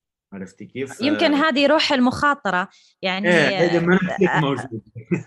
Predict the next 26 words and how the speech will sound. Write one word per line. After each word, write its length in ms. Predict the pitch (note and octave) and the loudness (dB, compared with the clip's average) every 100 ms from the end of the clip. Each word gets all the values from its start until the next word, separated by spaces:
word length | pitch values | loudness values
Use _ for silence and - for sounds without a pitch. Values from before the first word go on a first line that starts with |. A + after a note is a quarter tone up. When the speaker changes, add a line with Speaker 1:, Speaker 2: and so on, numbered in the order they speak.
| - _ | -14 _
Speaker 1:
<laughs> 360 | - - - F#3 | -14 -14 -8 -2
Speaker 2:
ما 80 | C#4 | 0
هي 120 | E4 | 2
موجودة، 520 | C#4 B3+ C#4+ A#3+ A3+ | 2 2 0 2 2
لأنه 280 | A3+ C4 C#4 | 2 2 0
خلاص 400 | - E4+ C#4+ - | 0 0 0 -2
يعني 460 | A3+ B3 A#3+ A#3 A#3 - _ - | -4 -2 -4 -6 -12 -20 _ -6
دائما 320 | G#3+ D#4 D4+ | -2 -2 0
بنحب 420 | C4 B3 - A#3+ | -2 -4 -6 -4
نمشي 540 | A#3 C4 C4+ - A#3+ G3+ | -2 -2 -4 -8 -8 -6
على 260 | G#3+ A3 G#3+ | -6 -8 -10
قولتهم 300 | C4 B3 A#3 | -10 -8 -6
جنب 240 | B3+ A3 | -6 -6
الحيط، 520 | A3+ - A3 F3+ - | -10 -6 -4 -4 -8
يعني 420 | F#3 F#3+ F#3+ F#3 | -8 -6 -6 -6
إنه 480 | G3+ G3+ G3+ F#3 F#3+ - - _ G3 | -4 -4 -2 -2 -4 -10 -18 _ -6
في 120 | A#3 | -4
ال-، 140 | A3 - | -4 -4
في 80 | |
السليم 560 | - - A#3+ C#4 B3+ A#3+ | -8 -2 0 2 0 -2
وفي 1000 | G#3+ G3+ G3 F#3+ A#2+ - - F3 A3 A3 | -4 -6 -6 -8 -12 -16 -20 -8 0 2
منطقة 420 | A3 C4 - A#3+ - | 4 2 0 -4 -2
الأمان. 540 | A3+ G#3 A3+ G#3+ F3 - - _ F3 | -2 0 0 0 -2 -8 -20 _ -12
زي 340 | F3 C4 C4+ | -4 -2 0
ما 400 | B3 A#3+ A3+ D3 | -2 -2 -2 -4
يعني 540 | C#3+ G3+ G#3 G#3 - | -6 -6 -6 -8 -12